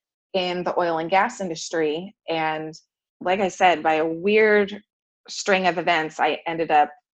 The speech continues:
I ended up working for them after school. So, um, not really, I guess, what I would have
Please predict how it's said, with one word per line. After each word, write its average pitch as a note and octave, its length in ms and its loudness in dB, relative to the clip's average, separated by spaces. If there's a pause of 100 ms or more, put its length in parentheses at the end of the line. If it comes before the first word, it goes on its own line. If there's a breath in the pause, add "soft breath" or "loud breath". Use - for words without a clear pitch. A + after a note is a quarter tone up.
(320)
I C#3+ 60 -8
ended F3 200 -8
up G#3 160 -4
working G#3 380 -6
for G3+ 140 -6
them G3+ 240 -4
after D#3+ 260 -10
school. - 420 -8 (220)
So, F3 560 -2
um, E3+ 440 -4 (240)
not F#3+ 320 0
really, G#3 320 4
I F#3 100 4
guess, G#3 260 0
what G3 120 2
I F3 100 4
would F#3 140 4
have F3+ 120 0